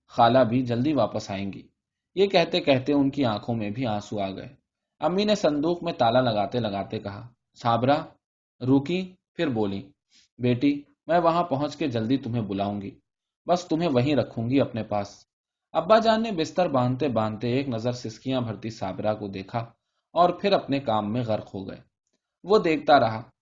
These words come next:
اس کی ساری خوشی زائل ہو چکی تھی۔ ہمت کر کے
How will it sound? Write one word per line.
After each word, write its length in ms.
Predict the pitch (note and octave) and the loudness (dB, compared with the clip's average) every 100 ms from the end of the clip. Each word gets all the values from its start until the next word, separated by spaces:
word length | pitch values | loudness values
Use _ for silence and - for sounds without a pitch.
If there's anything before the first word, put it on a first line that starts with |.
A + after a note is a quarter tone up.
| _ _ | _ _
اس 180 | F3+ - | -8 -6
کی 100 | A3 | -2
ساری 360 | F#3+ F3+ G3+ | 2 4 2
خوشی 320 | G3+ C#3+ E3 | 0 -2 -2
زائل 300 | D3 A2+ A2+ | 0 2 4
ہو 120 | G#2 G2+ | 2 -4
چکی 280 | G#2 G#2 | -8 -12
تھی۔ 240 | G2 - - _ _ _ _ _ D#3 | -12 -14 -20 _ _ _ _ _ -2
ہمت 280 | F#3 A3 - | 2 2 2
کر 180 | E3 | 0
کے 160 | C3+ D#3+ | 2 -2